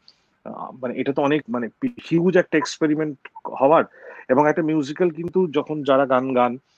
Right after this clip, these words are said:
আহ, সেই অ্যাক্টরদেরই গাওয়াতে হয়, মানে, "You can't dub with a singer." মানে তবেই সেটা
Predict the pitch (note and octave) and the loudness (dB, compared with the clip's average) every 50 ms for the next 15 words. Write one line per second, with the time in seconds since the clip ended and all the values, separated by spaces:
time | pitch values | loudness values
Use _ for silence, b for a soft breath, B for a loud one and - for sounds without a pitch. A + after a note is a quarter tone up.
0 | _ _ _ _ - - A2 G#2+ G#2+ - - D3 C#3+ B2 - _ - E3 D#3+ C#3 | _ _ _ _ -14 -12 -12 -10 -10 -2 2 4 4 4 2 _ 0 0 0 2
1 | D3 E3+ E3 F3 C#3 C#3+ C3 B2+ C3 C3 - A#2 G2+ G#2+ G2+ G#2+ G#2+ G#2+ G#2+ G2 | 2 0 0 0 2 4 4 4 4 2 0 -4 -6 -6 -6 -6 -6 -6 -8 -10
2 | _ - A2 A#2+ B2 - C3+ C3 C#3 B2+ - - _ A#2+ A2 B2+ B2 B2 G#2+ G#2 | _ -16 -14 -14 -10 -6 -6 -6 -6 -6 -12 -18 _ -10 -2 0 0 0 0 -4
3 | _ _ _ A#2+ A#2+ - C3 - - B2 A#2+ A2+ G#2 G2 - - G#2 G2 F#2 - | _ _ _ -12 -12 -12 -10 -10 -8 -8 -6 -4 -6 -6 -8 -8 -12 -12 -6 -2
4 | B2 B2 C3 D3+ D3+ D#3 C#3 E3 D#3+ | 0 0 0 0 -2 0 0 0 0